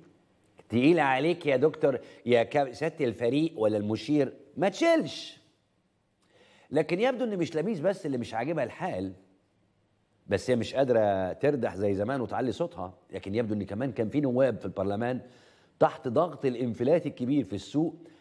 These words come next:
هاجموا الحكومة زي ما حصل النهاردة في لجنة الخطة والموازنة في البرلمان. واتهموا الحكومة بالفشل في السيطرة على الدولار،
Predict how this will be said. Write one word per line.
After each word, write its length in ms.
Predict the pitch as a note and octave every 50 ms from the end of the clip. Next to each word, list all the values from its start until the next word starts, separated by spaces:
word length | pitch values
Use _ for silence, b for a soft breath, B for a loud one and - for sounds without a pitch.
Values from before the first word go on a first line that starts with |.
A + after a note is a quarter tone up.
| B B -
هاجموا 300 | D3+ G3 F#3 F#3 F3+ D#3+
الحكومة 480 | - C#3 C3+ - A3 A3 F#3+ D3 B2+
زي 180 | G2+ A2 A2+ A#2
ما 80 | A#2
حصل 280 | - C3+ C#3+ - C3 A2+
النهاردة 360 | A2+ A2+ B2+ D3 C3+ B2 A#2+
في 100 | G2+ A#2
لجنة 240 | A#2 C3+ B2+ A#2 G#2
الخطة 300 | F#2+ - C3+ C3 - A2+
والموازنة 500 | G#2+ G#2+ A2+ B2 C3 A#2+ A#2+ B2 A#2 B B B B B B B B
في 100 | - G#2+
البرلمان. 720 | G#2 F2+ - A2 G2+ G2+ A2 A2+ D3 E3 C3+ G2 D#2 C#2+ C2 - - _ _ _ -
واتهموا 440 | F2 E2+ - - A#2 G#2+ F#2+ F#2+
الحكومة 340 | E2+ - F#2 F2 - B2 A#2
بالفشل 540 | G2+ G2 F#2+ - C#3 C#3+ - B2 A2 G2+ F#2 B B B B B B B -
في 40 |
السيطرة 540 | G#2 F#2+ - - G#2 G2+ F#2+ - B2+ C3+ B2+
على 160 | G#2 G2+ G#2
الدولار، 500 | F#2+ F#2 F2 G2 A2 G#2+ F#2 D#2+ D2 C2